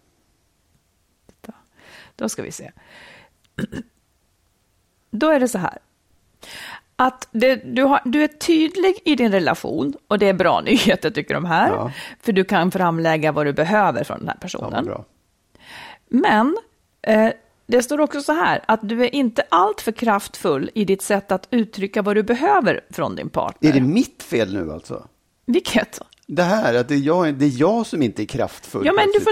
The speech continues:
Speaker 1: får, nu får
Speaker 2: Ja,
Speaker 1: du
Speaker 2: ja.
Speaker 1: hacka i dig
Speaker 2: Ja,
Speaker 1: här.
Speaker 2: ja, okej.
Speaker 1: Ja.
Speaker 2: Mm.
Speaker 1: Jag, jag kan säga att jag fick precis samma
Speaker 2: Ja,
Speaker 1: sak.
Speaker 2: ja.
Speaker 1: Det här kan vi då fundera på.
Speaker 2: Mm.
Speaker 1: Och sen så var det så här att du har en hög halt av förtroende i din relation.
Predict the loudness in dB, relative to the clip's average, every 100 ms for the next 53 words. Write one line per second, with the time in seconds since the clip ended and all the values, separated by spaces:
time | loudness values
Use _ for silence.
0 | 0 0 2 2 4 2 2 2 4 4
1 | 2 0 2 2 2 0 -12 -12 -2 -2
2 | 2 0 2 2 4 4 4 0 2 0
3 | 2 -2 -2 0 0 2 0 2 0 -2
4 | -4 -4 0 2 2 2 -2 -10 -12 -4
5 | 0 2 2 2 0 2 0 -2 -2 0
6 | -2 -2 -4 -6 -10 -18 0 0 2 2
7 | 2 0 2 2 2 -2 0 -2 -8 -20
8 | -8 0 2 4 4 0 0 0 2 0
9 | 0 -2 0 -2 -2 -4 -2 2 4 2
10 | -2 -4 -6 -6 -6 -6 -8 -10 -12